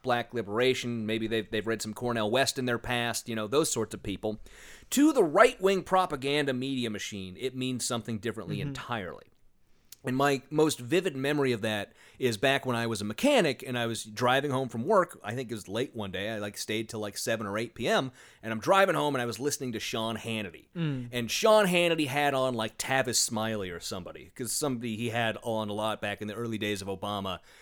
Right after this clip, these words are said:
Speaker 1: 'cause he could yell over Tavis Smiley and, and pretend he made points. And he just started yelling at whoever this was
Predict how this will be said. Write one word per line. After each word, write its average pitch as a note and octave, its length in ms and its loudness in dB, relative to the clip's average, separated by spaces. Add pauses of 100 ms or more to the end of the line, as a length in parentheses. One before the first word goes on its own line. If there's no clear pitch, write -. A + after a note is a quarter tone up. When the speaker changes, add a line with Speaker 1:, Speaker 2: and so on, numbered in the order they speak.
(120)
Speaker 1:
'cause A#2 160 -4
he B2 80 -2
could A2+ 160 -2
yell A2+ 240 2
over G#2 280 -2
Tavis G#2 340 -4
Smiley G2 500 -4
and, F2 300 -10
and G2+ 180 -10
pretend G2+ 360 -8
he G#2 80 -6
made F#2+ 220 -4
points. B2 400 -4 (500)
And D3 160 2
he E3+ 80 0
just G3+ 180 6
started G#3 360 8
yelling G#3 420 8
at E3+ 80 -2
whoever D3+ 280 4
this C3+ 180 -2
was G2+ 400 -4